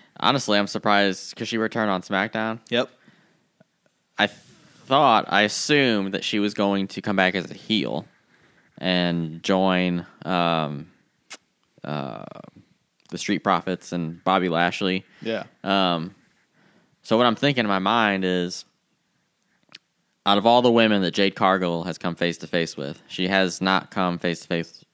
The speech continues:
Speaker 1: with Bianca Belair yet.
Speaker 2: Mm-hmm.
Speaker 1: And I think that's the match I wanna see the most.
Speaker 2: Yeah.
Speaker 1: Just their, like, their stature and, um, like,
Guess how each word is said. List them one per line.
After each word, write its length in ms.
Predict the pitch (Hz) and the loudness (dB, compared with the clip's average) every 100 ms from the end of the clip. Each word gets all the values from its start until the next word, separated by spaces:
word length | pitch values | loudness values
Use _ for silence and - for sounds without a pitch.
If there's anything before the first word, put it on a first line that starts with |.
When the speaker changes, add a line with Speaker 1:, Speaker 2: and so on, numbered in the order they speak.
| - | -18
Speaker 1:
with 220 | - 90 | -16 -6
Bianca 320 | 92 90 90 | -2 -2 -2
Belair 380 | 87 85 80 85 | -4 -2 0 -2
yet. 260 | 95 95 98 _ | -2 -4 -6 _
Speaker 2:
Mm-hmm. 320 | 120 120 117 135 _ _ _ - | -10 -10 -10 -14 _ _ _ -2
Speaker 1:
And 80 | |
I 60 | 98 | 0
think 180 | 117 98 | 0 2
that's 220 | 101 - | 2 2
the 100 | 95 | -4
match 240 | 90 90 | 0 0
I 80 | 87 | 0
wanna 220 | 85 87 | -2 -2
see 160 | 87 87 | -4 -8
the 100 | 64 | -8
most. 520 | 78 78 80 - - _ _ _ _ - | -6 -6 -8 -14 -20 _ _ _ _ -10
Speaker 2:
Yeah. 220 | 110 98 | -8 -6
Speaker 1:
Just 280 | 87 107 - | 0 0 4
their, 280 | 117 107 95 | 4 6 6
like, 200 | 101 92 | 2 2
their 120 | 92 | -2
stature 920 | - - 107 110 - 110 107 107 107 - | 0 4 4 4 0 0 2 2 0 -4
and, 720 | 98 95 95 92 92 90 - | -4 0 0 0 -2 -4 -10
um, 720 | 95 101 95 92 85 82 85 _ _ _ _ _ | -4 -2 0 -2 -4 -6 -12 _ _ _ _ _
like, 240 | 95 92 | -4 -4